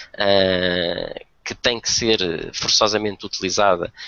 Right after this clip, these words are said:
eh, sempre que estamos a falar, eh, de marketing, e cada vez mais, porque hoje em dia as possibilidades técnicas conseguem-nos, eh, fazer chegar,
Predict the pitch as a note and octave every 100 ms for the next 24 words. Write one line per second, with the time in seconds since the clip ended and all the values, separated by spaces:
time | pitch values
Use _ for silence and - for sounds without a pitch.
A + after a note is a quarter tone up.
0 | - - F#2 F2 - A#2 - - G2 F#2+
1 | G2+ - G2 G2+ F2+ - - - F#2 F#2+
2 | F#2+ F#2+ - B2+ C#3 - C3+ - F#2+ D#2+
3 | E2+ F2+ B2 - - F#2+ F#2 F#2+ G#2 G2
4 | - G2 G2 G2 - - G2+ - - F#2
5 | - - G#2 F#2+ F2+ - - - - -
6 | F#2 F#2+ F#2 F#2 F#2 E2+ - G#2 G#2 A2+
7 | - - G#2 G#2